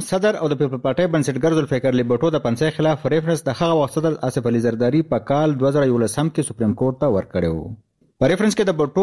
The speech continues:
په مقدمه کې د انصاف کېدو په اړه پنځه پوښتنې شوې وې. په شپږم مارچ د سپریم کورټ نهه کسیزه بینچ چې مشري چیف جسټس قاضي فیض عیسی کوله،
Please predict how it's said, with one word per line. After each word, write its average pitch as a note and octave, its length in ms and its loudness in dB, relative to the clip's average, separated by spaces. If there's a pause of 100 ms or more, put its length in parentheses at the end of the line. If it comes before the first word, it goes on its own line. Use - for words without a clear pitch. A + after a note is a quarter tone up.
په F3 140 2
مقدمه C#3 340 0
کې D#3+ 140 0
د C3+ 100 2
انصاف E3 280 -2
کېدو E3 260 2
په F3 40 2
اړه D#3+ 160 0
پنځه B2 260 2 (100)
پوښتنې C3 440 0
شوې F#2+ 260 0
وې. E2+ 160 -6 (420)
په A#2 140 2
شپږم E3 420 0
مارچ F#3+ 200 0
د D3 120 -2
سپریم B2+ 220 -4 (100)
کورټ E3 200 0
نهه A#2+ 140 -6
کسیزه D#3+ 380 0
بینچ E3 200 2
چې B2+ 140 4
مشري C#3 260 2 (120)
چیف A#2+ 180 -2
جسټس D3 320 0
قاضي C3 220 0
فیض A2+ 180 2
عیسی D#3 180 0 (120)
کوله، E3 240 2